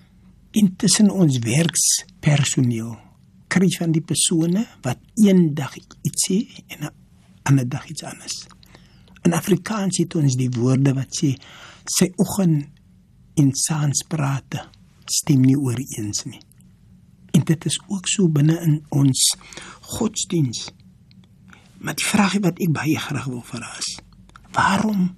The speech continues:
gebeur dit? Waarom doen 'n persoon dit?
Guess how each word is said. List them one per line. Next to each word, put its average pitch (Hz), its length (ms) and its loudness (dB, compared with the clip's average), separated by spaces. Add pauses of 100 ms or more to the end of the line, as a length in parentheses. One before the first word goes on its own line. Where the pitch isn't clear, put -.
gebeur 127 440 -4
dit? - 140 -16 (760)
Waarom 220 420 4
doen 165 200 4
'n 185 100 -4
persoon 135 400 -4
dit? 113 160 -10